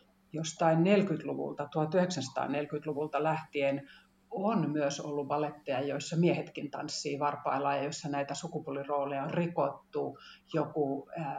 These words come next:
brittiläinen koreografi Frederick Ashton ensimmäisenä tuhkimobalettiin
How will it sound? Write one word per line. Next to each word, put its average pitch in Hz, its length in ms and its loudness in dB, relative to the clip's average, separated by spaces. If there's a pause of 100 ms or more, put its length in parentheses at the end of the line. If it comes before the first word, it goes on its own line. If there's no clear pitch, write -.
(140)
brittiläinen 156 720 -2
koreografi 151 760 -4
Frederick 156 460 -2
Ashton 160 680 -2 (400)
ensimmäisenä 156 920 0
tuhkimobalettiin 147 1300 0